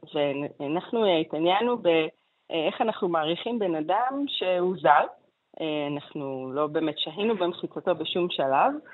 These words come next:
ומה גרם לנו, אה, לדמיין איך, אה, תהיה החוויה איתו. אה, ואנחנו, אה, מצאנו שכשאנחנו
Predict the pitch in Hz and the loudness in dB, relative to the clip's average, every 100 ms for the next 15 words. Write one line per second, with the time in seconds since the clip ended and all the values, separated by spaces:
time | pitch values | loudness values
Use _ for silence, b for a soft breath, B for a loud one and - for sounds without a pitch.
0 | B _ _ 165 170 165 160 202 233 233 | B _ _ -4 2 4 6 4 2 2
1 | 247 269 269 269 262 254 247 - 240 233 | 4 4 2 2 4 4 4 -2 -4 -2
2 | 226 220 226 214 220 220 233 247 247 233 | 0 0 -2 -2 -2 2 0 0 -2 0
3 | 233 - 233 214 - 214 214 - 190 185 | -2 0 0 0 4 6 6 6 2 6
4 | 185 185 180 151 147 _ _ _ _ - | 6 6 2 -4 -8 _ _ _ _ -4
5 | 165 165 170 170 175 - 175 175 165 170 | 0 2 2 2 2 0 2 2 4 0
6 | - 349 359 - 208 - 180 175 185 196 | 2 2 4 0 -2 0 2 2 0 0
7 | 180 175 | 0 0